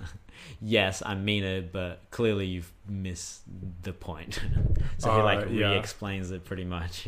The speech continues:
Speaker 1: <laughs>
Speaker 2: I, I remember what you were saying about kinda just, like, not, not being part of the mob, right?
Speaker 1: Well, be part of the mob, but be different to the mob.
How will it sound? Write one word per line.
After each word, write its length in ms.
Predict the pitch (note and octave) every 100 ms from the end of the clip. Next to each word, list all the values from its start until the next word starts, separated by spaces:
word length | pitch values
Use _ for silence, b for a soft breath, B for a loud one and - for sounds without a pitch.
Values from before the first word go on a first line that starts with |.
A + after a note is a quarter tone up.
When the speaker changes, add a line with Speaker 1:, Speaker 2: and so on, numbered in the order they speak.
| F#2+
Speaker 1:
<laughs> 160 | - -
Speaker 2:
I, 140 | A#2
I 180 | A2+ C3
remember 280 | A2+ G#2+ G#2
what 100 | G#2+
you 80 | A#2
were 80 | G#2+
saying 380 | - G2+ G2+ G#2
about 260 | G#2 G#2
kinda 240 | - G2+ G2+
just, 140 | G2+
like, 180 | G2+ -
not, 220 | G#2 F#2+ - - - - - - B B B B B B B B B B B B2+
not 240 | A#2+ B2
being 240 | C3 C3
part 340 | A#2+ - C3+ C3
of 140 | B2+
the 80 | B2
mob, 500 | C3+ C3+ C#3 C3+ C3+ - - -
right? 360 | C#3 D3 E3 F3 - B B B B B B B B
Speaker 1:
Well, 200 | B2+ B2
be 260 | G#2+ F#2+ C#3
part 300 | C3+ A#2+ A#2
of 80 | G2+
the 60 |
mob, 380 | F#2+ G2 G2 F2 E2 E2+ - -
but 180 | F#2+ E2+
be 80 |
different 720 | F2 E2+ F#2+ F2+ F2 E2 E2 E2 - _ _ -
to 140 | G2
the 140 | F2
mob. 340 | E2 E2 D#2+